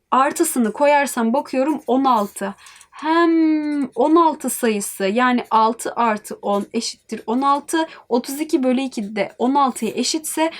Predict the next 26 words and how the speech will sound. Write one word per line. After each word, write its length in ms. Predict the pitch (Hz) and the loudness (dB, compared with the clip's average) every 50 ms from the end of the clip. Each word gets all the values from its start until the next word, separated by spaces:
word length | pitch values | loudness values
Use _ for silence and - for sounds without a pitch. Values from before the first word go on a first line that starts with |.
| - - _ | -18 -10 _
o 120 | - 277 294 | -2 -2 0
zaman 340 | 285 262 233 208 202 202 | 0 2 2 2 0 0
benim 220 | 240 269 285 269 - - | 0 0 -2 -2 -4 -4
istediğim 520 | 254 - - - 262 233 214 220 208 - - | -6 -6 -4 -2 -2 -2 0 -2 -2 -2 -2
eşitlik 500 | - 262 - - - - - 214 - - | -2 -2 -2 -4 -6 -8 -10 -8 -8 -6
sağlandı. 560 | - 285 277 277 294 294 294 311 302 294 311 | -2 0 2 2 2 2 2 0 0 0 -2
Yani 420 | 269 254 294 302 294 269 233 208 | -2 0 2 2 2 2 0 0
ben 180 | 220 226 220 - - | 0 0 -2 -2 -4
üçgen 480 | 240 247 - - - 302 302 302 294 | -8 -8 -8 -6 -4 -2 -2 0 0
yerine 480 | 285 262 233 202 196 190 190 190 - - - | 0 -2 -2 -2 -2 -4 -8 -8 -10 -6 -2
artı, 640 | - 220 220 220 214 - - - 190 175 - - - - - - - _ _ | 0 2 2 0 -2 -6 -10 -10 -8 -8 -10 -12 -16 -20 -20 -20 -20 _ _
kare 280 | - - 311 302 330 320 | -6 -2 0 2 2 2
yerine 600 | 302 262 247 233 208 208 202 196 190 190 208 214 214 | 2 2 2 0 0 0 -2 -4 -4 -6 -6 -6 -4
ne 180 | 233 262 285 | -4 -4 -4
koyacaktım? 960 | - - 302 254 220 202 196 196 190 196 - - _ - 240 262 294 330 349 - - _ _ _ _ | -4 -4 -4 -2 -2 -4 -4 -4 -6 -6 -8 -12 _ -4 -2 0 0 0 -2 -4 -8 _ _ _ _
Çarpı, 720 | - - - 214 202 202 196 - - 214 202 220 269 349 370 - - - _ _ - | -6 -4 -2 0 0 0 -2 -6 -8 -6 -4 -2 -2 -4 -4 -8 -14 -20 _ _ -6
yıldız 480 | 247 277 277 277 269 311 339 330 294 285 | -4 -4 -4 -2 0 2 2 2 2 0
yerine 480 | 269 247 226 214 214 202 196 190 190 | 0 0 0 0 -2 -2 -2 -2 -2
de, 380 | 208 233 269 302 359 427 427 - _ _ _ _ _ _ _ _ _ _ _ _ _ _ _ _ _ - | -2 -2 0 0 0 -2 -4 -8 _ _ _ _ _ _ _ _ _ _ _ _ _ _ _ _ _ -6
yıldız 440 | 240 240 233 226 240 294 302 285 277 | -4 -4 -4 -4 -4 -6 -6 -6 -4
yerine 420 | 277 254 233 214 208 196 196 202 | -2 -2 -2 -2 -2 -4 -4 -2
de 280 | 269 330 320 247 220 220 | -2 -2 -2 -2 0 2
bölme 380 | 240 247 247 262 285 311 320 | 4 4 4 4 2 2 2
işlemi 360 | 311 311 - - 247 247 247 | 2 0 -2 -2 -2 -4 -4
kur-, 280 | 233 - - 226 208 - _ _ _ | -4 -6 -8 -8 -8 -10 _ _ _
kuracağım, 600 | - - 233 214 196 190 180 180 180 - - | -10 -8 -6 -6 -4 -6 -6 -4 -6 -6 -6